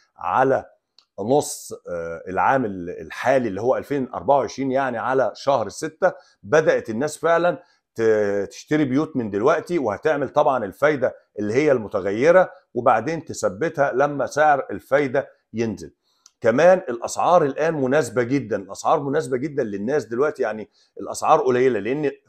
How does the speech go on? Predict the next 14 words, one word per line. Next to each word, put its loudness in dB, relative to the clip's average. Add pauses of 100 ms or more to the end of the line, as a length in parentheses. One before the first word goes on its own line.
طبعًا 4 (320)
التوقع 2
إن -6
مع 0 (400)
انخفاض 2
الفايدة 2
القادم 2
اللي، -6
اللي، -12
اللي -8
جاي 4
في -10
شهر 4
ستة، -4